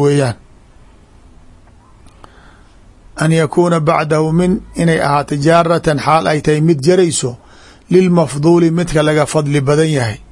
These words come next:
Ka qowlika, waxaa tiri, "Zaydun afdalu min Camrin." Marka fiiri, afdalidii waa mufrad waana mudakar.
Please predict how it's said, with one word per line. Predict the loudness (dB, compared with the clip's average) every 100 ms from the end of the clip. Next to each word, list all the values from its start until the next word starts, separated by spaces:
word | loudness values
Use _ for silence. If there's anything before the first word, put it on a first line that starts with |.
| -20 -20 -20 -20 -6
Ka | -4 0
qowlika, | 2 4 4 0 0 0
waxaa | 0 0 -2
tiri, | 0 0
"Zaydun | 0 2 2 2 0 -2 -6 -16 -20 -20 -6
afdalu | -2 0 0 2 2 2
min | 0
Camrin." | 0 0 0 2 0 -2 -12 -20 -20 -20 _ -20 _ _ -20 -20 -20 -20 -20 -6
Marka | -4 0 -2
fiiri, | 2 2 2 0 -2 -10 _ -20 -20 -20 -20 -20 _ -20 -20 -20 _ _ _ -4
afdalidii | -4 -2 0 0 2 2
waa | 2 2
mufrad | 0 -2 0 0 0
waana | 0 0 0
mudakar. | 0 0 0 0 -2